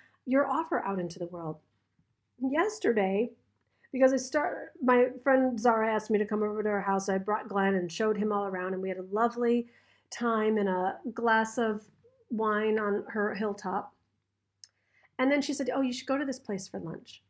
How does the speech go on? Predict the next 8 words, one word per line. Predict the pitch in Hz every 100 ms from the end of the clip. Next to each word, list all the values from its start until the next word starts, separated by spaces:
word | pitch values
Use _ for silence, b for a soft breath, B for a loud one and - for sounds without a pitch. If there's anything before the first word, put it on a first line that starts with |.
| _ _ _ _ _ b b b
So | - 285
we | 277
went | 320 480 494
to | 320
lunch | 240 226 202 - - _ _ -
at | 240 220
one | 240
o'clock. | 233 233 214 185